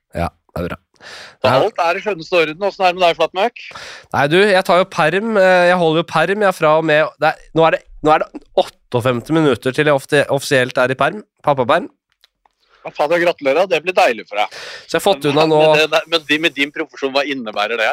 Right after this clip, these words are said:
Speaker 2: liksom?
Speaker 1: Nei, <laughs> det, ja, nei, det er jukseperm, det er juliperm, da. Det er, det er jo,
Speaker 2: Ja.
Speaker 1: men det er, det vil si at jeg har ansvaret, hovedansvaret, da, for et barn.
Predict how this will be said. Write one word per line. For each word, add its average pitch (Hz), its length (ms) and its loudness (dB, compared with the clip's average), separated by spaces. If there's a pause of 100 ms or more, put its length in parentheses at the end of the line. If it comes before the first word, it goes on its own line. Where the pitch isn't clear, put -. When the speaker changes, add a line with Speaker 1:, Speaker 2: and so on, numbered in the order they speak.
(100)
Speaker 2:
liksom? 185 200 -12 (320)
Speaker 1:
Nei, 123 180 0
<laughs> 131 40 0
det, 135 80 -6 (320)
ja, 156 320 2
nei, 135 160 0
det 147 80 2
er 180 80 2
jukseperm, 127 500 0
det 139 80 4
er 135 140 0
juliperm, 104 440 -2
da. 90 120 -2
Det 107 160 -2
er, 92 100 0
det 90 140 -6
er 87 80 -2
jo, 113 100 2
Speaker 2:
Ja. 104 280 2 (440)
Speaker 1:
men 123 140 0
det 147 100 4
er, 156 220 -2
det 196 180 -4
vil 220 80 -2
si 208 120 0
at 202 60 0
jeg 190 120 4
har 190 160 4
ansvaret, 139 600 2
hovedansvaret, 123 760 0
da, 185 60 2
for 156 120 0
et 147 100 -2
barn. 175 220 2